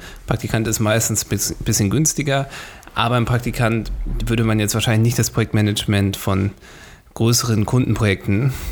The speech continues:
ähm, in die Hände geben, sondern das ist quasi eher so eine Helping Hand und je nachdem, wie fit der Praktikant ist, kann er dann auch schon ein bisschen mehr machen, aber grundsätzlich, deswegen ist es ja ein Praktikant, ist ja da, um die Sachen zu lernen.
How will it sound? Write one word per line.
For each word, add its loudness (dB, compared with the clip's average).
ähm, 4
in 4
die 4
Hände 4
geben, 2
sondern 0
das 0
ist -2
quasi -2
eher 2
so 0
eine 0
Helping 2
Hand 2
und 2
je 4
nachdem, 2
wie -2
fit -4
der 0
Praktikant -2
ist, -2
kann 2
er -2
dann 0
auch 0
schon 2
ein 2
bisschen 2
mehr 4
machen, 4
aber -2
grundsätzlich, 0
deswegen 2
ist 2
es 2
ja 2
ein 0
Praktikant, -2
ist -4
ja -2
da, 0
um 0
die -4
Sachen -2
zu -4
lernen. -2